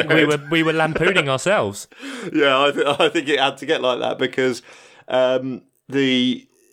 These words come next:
Speaker 2: inte-, the physical intensity that they brought every game until the very last game, when things didn't even matter for them, uh, beyond getting higher up in the table, you know.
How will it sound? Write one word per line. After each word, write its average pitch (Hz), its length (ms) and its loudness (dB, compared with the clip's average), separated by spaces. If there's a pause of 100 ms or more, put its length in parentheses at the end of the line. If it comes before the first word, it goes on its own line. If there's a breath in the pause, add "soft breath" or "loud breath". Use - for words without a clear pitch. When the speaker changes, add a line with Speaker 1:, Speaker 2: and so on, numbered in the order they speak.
Speaker 2:
inte-, 139 460 -4
the 131 80 -10
physical 147 400 -4
intensity 117 800 -4
that 95 120 -4
they 110 140 0
brought 107 380 -2
every 113 400 -2
game 95 340 -4
until 123 400 -2
the 127 140 -4
very 131 400 -2
last 123 400 -2
game, 95 240 -2
when 123 160 -2
things 139 320 -2
didn't 131 220 -4
even 120 280 0
matter 120 220 -2
for 113 180 -2
them, 110 160 -2
uh, 117 240 -12
beyond 113 560 -2 (420 loud breath)
getting 110 260 -4
higher 113 360 0
up - 140 -6
in 107 60 -4
the 101 100 -4
table, 104 500 -4
you 110 140 -2
know. 76 200 -2